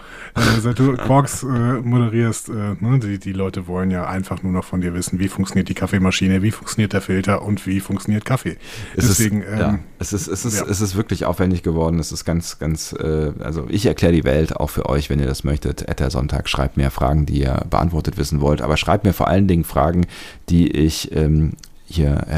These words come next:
Speaker 2: Herrn Doktor Dom, äh, stellen kann und mit dem ich, äh, mit denen ich ihn in Verlegenheit bringen kann. Los geht's.
Speaker 1: Ich bin gespannt.
Speaker 2: Captain Sisko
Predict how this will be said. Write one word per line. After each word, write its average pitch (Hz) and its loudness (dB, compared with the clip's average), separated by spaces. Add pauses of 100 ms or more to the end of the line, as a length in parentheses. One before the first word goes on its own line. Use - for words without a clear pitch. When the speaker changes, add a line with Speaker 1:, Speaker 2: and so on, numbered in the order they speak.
(140)
Speaker 2:
Herrn 80 4
Doktor 78 2
Dom, 85 6
äh, 71 0
stellen 67 -2
kann 80 -2
und 76 -4
mit 73 -4
dem 76 0
ich, - -8
äh, 80 -4 (360)
mit 82 -2
denen 120 4
ich - -4
ihn 139 6
in 90 0
Verlegenheit 87 -2
bringen - -10
kann. 71 -8 (2000)
Los - 6
geht's. - 2
Speaker 1:
Ich 139 0
bin 127 -2
gespannt. 151 2 (1040)
Speaker 2:
Captain 170 0
Sisko 71 2